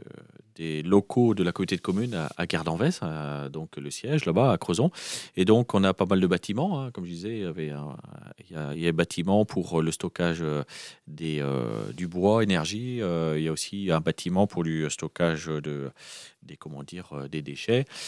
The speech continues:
Et donc, en fait, sur l'ensemble de ces bâtiments-là, comme il y a des belles toitures, on a mis du, euh, du photovoltaïque. Il y a aussi une éolienne qui a été, euh, posée. Et, euh,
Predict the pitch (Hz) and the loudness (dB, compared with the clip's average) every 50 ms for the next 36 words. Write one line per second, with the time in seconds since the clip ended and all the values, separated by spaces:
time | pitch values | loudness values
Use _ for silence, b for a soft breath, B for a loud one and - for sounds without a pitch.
0 | B B - 82 85 101 104 101 - 90 - 131 - - - - - 104 95 95 | B B -4 0 4 4 4 4 4 2 4 2 2 2 0 0 0 2 2 2
1 | 95 - 117 113 98 92 - - - 92 87 85 80 78 78 71 76 78 - - | 0 0 -2 -2 -2 -2 -4 -4 -4 -4 -4 -4 -4 -4 -4 -2 -2 -2 -2 -2
2 | - 80 80 80 104 - - 104 82 78 78 80 78 78 71 - 85 80 - - | -2 0 2 2 2 2 2 0 0 2 0 0 0 0 0 0 -2 -2 -2 -2
3 | 117 120 120 95 78 78 82 92 98 95 82 78 76 71 67 - - - - - | -2 -2 0 -2 -2 -2 -2 -4 -6 -6 -6 -6 -6 -6 -8 -10 -12 -14 -8 -6
4 | 92 82 82 82 - 76 82 135 190 - - 80 - B B B B B B B | -2 0 0 0 2 2 4 4 2 2 -2 -4 -4 B B B B B B B
5 | B B B B - 87 90 92 95 95 95 95 - - 110 110 104 104 107 104 | B B B B -16 -4 2 4 6 6 6 4 2 2 2 2 4 6 6 6
6 | 101 98 107 139 185 202 - - 123 - - 135 135 139 135 123 117 110 - - | 6 6 4 4 4 4 4 2 0 0 2 0 2 2 2 2 2 2 2 2
7 | 104 95 135 165 240 - B B B B B B B B B - - 104 120 139 | 4 4 6 4 4 2 B B B B B B B B B -2 2 2 4 6
8 | 147 135 107 98 95 95 92 90 90 90 87 85 82 80 - | 6 6 6 8 6 6 6 6 4 4 6 6 6 4 4